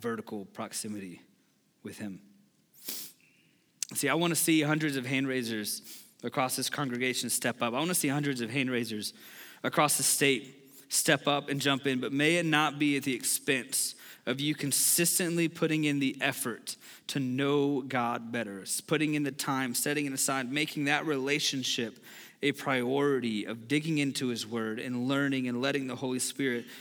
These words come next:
mold and shape your hearts. Again, in First John chapter five, it says this, By this, we know that we love the children of God when we love God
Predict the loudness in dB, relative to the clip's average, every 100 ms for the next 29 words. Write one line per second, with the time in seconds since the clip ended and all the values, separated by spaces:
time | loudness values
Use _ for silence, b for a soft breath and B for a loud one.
0 | B 0 0 0 -2 -4 -6 -2 2 2
1 | 2 0 -4 -8 -6 -4 -2 -4 -4 -16
2 | -16 -12 B B B -6 2 2 2 2
3 | 0 2 2 2 2 0 0 0 2 2
4 | 0 0 0 0 0 0 2 2 6 4
5 | 4 0 -2 -4 B B B 4 6 8
6 | 8 6 6 4 4 4 4 2 0 2
7 | 2 2 -2 -2 -4 -4 -14 -20 _ _
8 | _ _ _ _ -6 -2 2 4 4 4
9 | 6 8 6 4